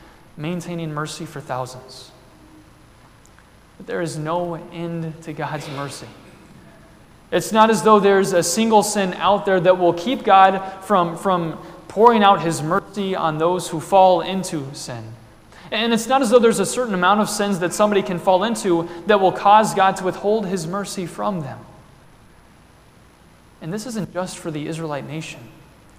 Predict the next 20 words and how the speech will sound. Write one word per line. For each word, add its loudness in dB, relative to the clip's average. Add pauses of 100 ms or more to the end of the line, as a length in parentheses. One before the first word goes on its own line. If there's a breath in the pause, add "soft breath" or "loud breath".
(560 soft breath)
God 6
says -2
that -6
this -4
is -8
for -6
thousands, 0
and -8
in -8
saying -4
this, -4
God 0
is -4
highlighting 2 (220 loud breath)
that -2
this -2
is -8
for -6
all -2
people. -12